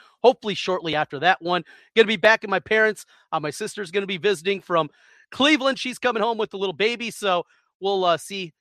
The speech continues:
how quickly after the game we're able to make that happen. But we will have an instant reaction podcast for you after the game. Then on Sunday, we'll have another one, more than likely late Sunday night into Monday morning. We'll have an instant reaction after the Penn State-Iowa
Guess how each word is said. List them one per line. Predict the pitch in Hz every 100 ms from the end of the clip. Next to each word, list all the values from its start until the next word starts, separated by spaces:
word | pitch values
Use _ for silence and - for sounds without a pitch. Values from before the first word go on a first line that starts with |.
| _
how | 285 -
quickly | - 208 - 151
after | 139 -
the | 135
game | 135 143
we're | 131 143
able | 135 131
to |
make | 135 -
that | 147 139
happen. | 143 - 139
But | 131 160
we | 151
will | 147 156
have | 165 147 120 _ _ _
an | 151
instant | 151 151 - 147
reaction | 139 139 - 139
podcast | 151 139 - 139 -
for | 143
you | 135 131 - _ _ _
after | 147 147 151
the | 139
game. | 135 131 117 98 _ _ _
Then | 165 190
on | 185
Sunday, | - 196 147 101 127
we'll | 131 156
have | 170
another | 151 160 156
one, | 151 156 147 _ _
more | 190 214
than | 202
likely | 202 - 202 202 - _ -
late | 180 -
Sunday | - 185 180
night | 180 180 -
into | 185 -
Monday | 165 170 151
morning. | 147 170 175 156 _ _ _
We'll | 147
have | 147 143
an |
instant | 147 143 - 127
reaction | 139 135 147
after | 139 135 - 135 131 _ _ _
the | 147 139 _
Penn | - 165
State-Iowa | - 156 147 - 143 143 135